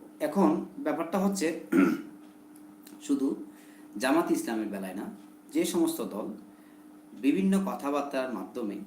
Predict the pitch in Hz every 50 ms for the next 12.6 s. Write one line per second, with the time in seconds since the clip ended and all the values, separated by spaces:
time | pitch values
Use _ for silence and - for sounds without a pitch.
0 | - - - - - - - - 135 151 170 180 180 185 185 190 - - - 113
1 | 113 107 - 131 127 127 127 131 120 117 123 147 - - - - - - - -
2 | - - - - - - - - - - - - - 156 165 165 - - 180 -
3 | 156 - 143 131 113 117 104 101 101 101 98 107 117 127 123 120 - 110 101 107
4 | 104 104 - - - - - - - 90 95 95 95 110 120 131 135 131 131 -
5 | - 120 117 117 117 117 113 104 104 - 107 110 110 110 107 110 104 98 95 85
6 | - 80 80 82 82 82 - 92 101 101 92 - - - 104 - - - 127 120
7 | 123 117 113 117 139 - - - - - - - - - - - - - - 160
8 | 160 - - 139 139 165 208 - - - - - - - - - - - - -
9 | - 117 113 110 113 110 107 107 107 - - - - - - - - - - -
10 | - 202 202 - - 180 175 180 180 170 175 180 180 180 180 180 - - - -
11 | - - - - - - - - - - 131 - - - 165 165 151 131 113 110
12 | 107 107 107 107 104 101 - - - 139 123 101